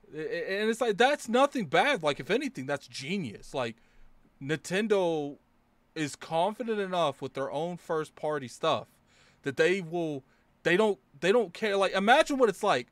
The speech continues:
for a, for a console holder to come out there on a third platform party, look people in the eyes such as Microsoft, trillion dollar company, Sony, trillion dollar, uh, bi-, billion dollar company, E A, billion dollar company.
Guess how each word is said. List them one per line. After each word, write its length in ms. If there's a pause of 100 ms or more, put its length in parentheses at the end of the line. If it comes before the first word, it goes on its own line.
(280)
for 340 (140)
a, 60
for 200
a 40
console 640
holder 520 (380)
to 100
come 240
out 180
there 140
on 140
a 80
third 460
platform 720
party, 500 (520)
look 300
people 380
in 60
the 160
eyes 280
such 200
as 100
Microsoft, 680 (100)
trillion 400
dollar 240
company, 440 (280)
Sony, 580
trillion 460
dollar, 320
uh, 40
bi-, 260
billion 380
dollar 220
company, 440 (300)
E 240
A, 200 (200)
billion 320
dollar 240
company. 500